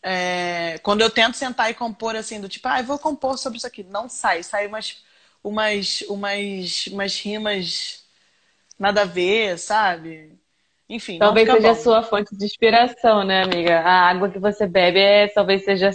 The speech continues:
Speaker 2: é essa, assim, ó. A sua necessidade de, de colocar pra fora é a sua inspiração.
Speaker 1: Exatamente.
Speaker 2: Como é de muitos outros compositores também, né? Acho que não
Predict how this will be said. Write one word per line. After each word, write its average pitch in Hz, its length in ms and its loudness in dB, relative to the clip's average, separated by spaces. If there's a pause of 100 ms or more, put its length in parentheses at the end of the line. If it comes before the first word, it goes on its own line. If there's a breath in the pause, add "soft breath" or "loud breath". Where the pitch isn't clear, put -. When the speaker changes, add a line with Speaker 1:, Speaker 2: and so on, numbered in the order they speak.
(100)
Speaker 2:
é 185 300 4
essa, 175 160 -4
assim, 156 240 -10
ó. 143 80 -12 (100)
A 156 100 -8
sua 165 200 -10
necessidade 165 640 -4
de, 180 420 -2
de 175 100 -8
colocar 180 400 0
pra 196 200 -2
fora 185 340 2
é 214 280 4
a 226 40 0
sua 226 160 0
inspiração. 220 800 -2 (120)
Speaker 1:
Exatamente. 185 440 -10
Speaker 2:
Como 320 220 4
é 262 200 6
de 220 120 -2
muitos 208 320 -6
outros 208 260 0
compositores 180 680 -8
também, 170 260 -8
né? 160 100 -10
Acho 160 140 -14
que 180 100 -16
não 175 240 -12